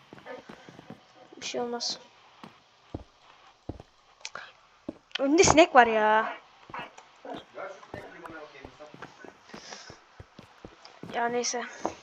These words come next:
Hemen şey alalım. Ee, hemen şuradan alamıyoruz değil mi? Tamam, ben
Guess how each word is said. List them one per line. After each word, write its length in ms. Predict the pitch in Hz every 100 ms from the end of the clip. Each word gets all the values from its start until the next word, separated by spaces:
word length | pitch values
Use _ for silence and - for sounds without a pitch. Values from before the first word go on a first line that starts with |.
| - - - - - -
Hemen 340 | - 254 247 247
şey 280 | - 254
alalım. 240 | 240 240 254 - - - - 240 - - - - - - - - - - -
Ee, 680 | 240 226 226 226 233 226 226 - - - - - - -
hemen 340 | 240 240 233 - - - - - - - - - - _ - - -
şuradan 400 | - 269 240 240 233 - - - - - - - - - - - - - - - -
alamıyoruz 420 | - 269 254 226
değil 120 | 277 233
mi? 60 |
Tamam, 260 | 277 254 233
ben 160 | 254